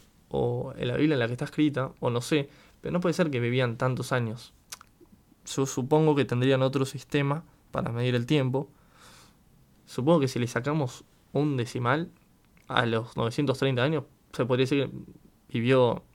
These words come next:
noventa y tres años, por, para entenderlo de una forma con más sentido. Set tenía, bueno, sigamos. Set tenía ciento cinco años cuando nació su hijo Enos.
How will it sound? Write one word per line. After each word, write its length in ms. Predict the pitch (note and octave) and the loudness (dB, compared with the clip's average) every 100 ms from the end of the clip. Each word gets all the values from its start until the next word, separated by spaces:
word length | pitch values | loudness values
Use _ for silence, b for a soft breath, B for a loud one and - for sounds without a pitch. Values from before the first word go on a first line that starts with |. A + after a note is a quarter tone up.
| - | -6
noventa 300 | B2+ A#2+ A#2+ | 0 2 0
y 20 | |
tres 220 | - B2 D3 | -2 0 2
años, 380 | B2+ A2+ - - - _ _ | 0 -4 -10 -18 -20 _ _
por, 220 | - - - D3 | -8 -8 -8 -4
para 160 | B2 | 0
entenderlo 760 | B2 B2 B2 C#3+ D3 B2 B2 C3 | 0 0 2 2 2 0 -2 -6
de 140 | C3+ | -6
una 160 | B2+ A#2+ | -4 -4
forma 420 | - C3 A#2+ G#2+ | -2 0 0 -2
con 140 | A#2 A#2 | -4 -2
más 160 | B2+ | -2
sentido. 380 | B2 B2+ C#3 C3+ B B B B B B B B B | -2 0 0 -2 B B B B B B B B B
Set 320 | - F#3+ F#3 - | 0 0 0 -8
tenía, 460 | - B2+ C#3+ C3+ - - | -4 0 2 2 0 0
bueno, 240 | C3+ A2 | 0 0
sigamos. 380 | - D3 - - | -4 -4 -6 -12
Set 280 | - F#3+ F#3 | -2 -2 2
tenía 340 | E3 E3+ F3+ | 0 2 0
ciento 400 | - E3 E3 E3 | 0 0 0 -2
cinco 380 | D#3+ E3+ F3 E3+ | 0 2 4 4
años 340 | D3 D3+ - _ _ _ _ _ _ b b b | 2 -2 -6 _ _ _ _ _ _ b b b
cuando 220 | - B2+ A#2 | -4 -2 -2
nació 240 | A#2+ D3+ | 0 0
su 160 | D3 C#3+ | 4 4
hijo 380 | D3+ D#3+ D#3+ - | 4 2 -2 -2
Enos. 460 | B2+ B2 - - | 0 0 0 -14